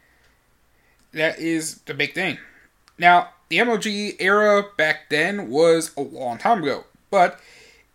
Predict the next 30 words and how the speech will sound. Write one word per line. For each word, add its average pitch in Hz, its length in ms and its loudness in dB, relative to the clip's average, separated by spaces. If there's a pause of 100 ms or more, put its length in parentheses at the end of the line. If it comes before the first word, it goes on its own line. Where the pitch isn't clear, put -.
(120)
back 233 400 4
then, 170 540 0 (320)
it, 208 340 0 (300)
at 151 280 0
a - 40 -20
time 170 680 4
where 147 480 2 (960)
Commando 170 300 2
Z 190 220 0
was 147 120 -2
starting 202 260 4
to 175 60 -6
be 190 160 -2
a, 147 240 2 (260)
you 160 140 -12
know, 147 220 0
a 123 40 -2
big, 156 420 -4
starting 165 300 0
to 135 80 -8
become 156 160 -2
a 131 60 -6
thing, 262 400 0 (1000)
actually 254 680 0 (300)
impacted 214 500 6
the 180 40 -2
scene 202 200 -2
for 143 200 0
a - 40 -6
while, 143 680 2